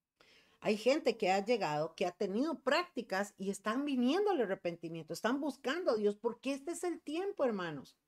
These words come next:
¿Por qué? Porque están despertando una realidad. Hay gente que le gusta vivir la vida loca porque cree que va a seguir así en una pura fiesta. Como una gente por ahí de una religión que dice, "Ay, yo me voy a suicidar y cuando yo me suicide voy a llegar al paraíso, voy a tener siete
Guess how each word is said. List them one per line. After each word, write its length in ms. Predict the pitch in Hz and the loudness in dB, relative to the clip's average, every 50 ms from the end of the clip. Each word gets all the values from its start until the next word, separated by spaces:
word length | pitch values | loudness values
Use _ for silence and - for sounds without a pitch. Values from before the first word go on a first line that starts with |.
| _ _ _ _ _ _ _ _ _ | _ _ _ _ _ _ _ _ _
¿Por 220 | - 226 226 226 - | 6 6 6 4 2
qué? 180 | 330 359 370 | 0 0 0
Porque 280 | - - 262 254 - 214 | 2 0 0 0 -2 -4
están 280 | 208 - 233 247 277 | -4 -2 -2 -2 0
despertando 720 | 320 349 339 - - 233 - _ - 302 359 370 330 269 | 0 -2 -2 0 -2 -4 -2 _ -4 -4 0 2 4 4
una 240 | 254 254 262 269 262 | 4 4 2 0 0
realidad. 360 | 233 233 220 214 214 190 180 | 2 2 2 2 2 2 2
Hay 100 | 196 226 | 2 0
gente 280 | 240 294 294 262 - - | 0 -2 -4 -6 -8 -4
que 200 | - 262 247 240 | 0 2 4 4
le 120 | 240 240 220 | 4 4 2
gusta 280 | 233 269 262 - 311 | 0 -2 -4 -2 -2
vivir 280 | 285 254 247 262 269 277 | 0 0 0 0 0 0
la 140 | 277 277 269 | 2 2 0
vida 200 | 285 294 285 269 | 2 2 2 4
loca 340 | 277 285 285 285 320 277 240 | 4 4 4 4 2 -2 -2
porque 260 | 240 214 - 202 180 | -4 -6 -6 -6 -6
cree 220 | - 220 226 247 247 | -2 -2 -2 -2 0
que 100 | 294 269 | 2 2
va 120 | 262 269 | 2 2
a 40 | 277 277 | 2 0
seguir 280 | 277 247 254 277 269 | -2 -4 -2 -2 -2
así 200 | 269 269 277 277 | -2 -2 -2 -4
en 60 | 277 277 | -2 -2
una 240 | 269 269 277 269 - | 0 -2 -2 -2 -4
pura 260 | 277 277 262 262 240 | -2 -2 0 0 -2
fiesta. 640 | 262 277 311 359 403 359 - - 392 311 175 - _ _ _ _ _ _ _ _ _ | -2 -2 -2 -2 -4 -6 -6 -6 -6 -6 -8 -10 _ _ _ _ _ _ _ _ _
Como 260 | - 185 190 190 190 208 | -8 -6 -4 -2 -2 0
una 220 | 226 254 277 277 | 0 2 2 2
gente 260 | 269 277 269 277 302 247 | 2 2 2 2 2 2
por 160 | - 233 190 | 4 4 4
ahí 140 | 185 202 220 | 4 4 4
de 80 | 240 254 | 4 2
una 140 | 269 277 | 2 2
religión 460 | 262 262 220 202 208 214 247 262 277 - | 2 2 4 2 2 2 2 0 0 0
que 120 | 262 220 | 0 0
dice, 280 | 214 220 214 208 - 196 | 0 0 0 -2 -2 0
"Ay, 320 | 220 262 302 302 294 240 | 0 2 4 2 2 4
yo 160 | 214 262 254 262 269 | 4 4 6 6 6
me 80 | 269 | 6
voy 160 | 269 269 277 285 | 6 4 4 4
a 100 | 285 285 | 2 0
suicidar 600 | - 262 226 208 - 196 185 208 226 262 285 302 | -4 -4 -4 -4 -4 -2 0 2 2 2 0 0
y 60 | - | -2
cuando 220 | - 202 190 190 | -4 -4 -2 -2
yo 120 | 185 208 214 | 0 0 0
me 160 | 247 277 262 | 0 -2 -2
suicide 340 | 254 226 208 202 262 269 269 | -4 -4 -4 -4 -2 0 2
voy 120 | 247 233 | 2 2
a 20 | 214 | 0
llegar 240 | 240 233 233 240 247 | 0 0 0 0 0
al 140 | 254 247 - | 0 0 0
paraíso, 460 | 202 185 170 185 208 247 247 - 254 | -2 0 0 0 0 0 -2 0 0
voy 100 | 220 214 | 0 0
a 100 | 220 - | 0 -2
tener 240 | 226 220 220 233 220 | -2 -4 -2 -4 -6
siete 600 | - - 226 220 220 233 233 - - 247 240 240 | -6 -6 0 2 2 2 2 0 -2 -4 -4 -4